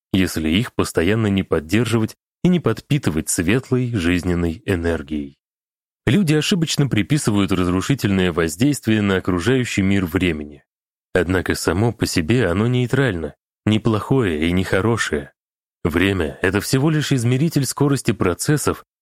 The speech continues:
и нашей реальности, в которой они протекают. Что по-настоящему все разрушает и разлагает, так это негативная темная энергия.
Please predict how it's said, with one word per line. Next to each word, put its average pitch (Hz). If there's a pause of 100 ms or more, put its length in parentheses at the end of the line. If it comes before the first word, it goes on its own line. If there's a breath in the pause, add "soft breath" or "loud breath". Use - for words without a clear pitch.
(120)
и 143
нашей 151
реальности, 98
в -
которой 110
они 82
протекают. 78 (680)
Что -
по-настоящему 110
все 123
разрушает 95
и 90
разлагает, 85 (320)
так 151
это 165
негативная 135
темная 92
энергия. 82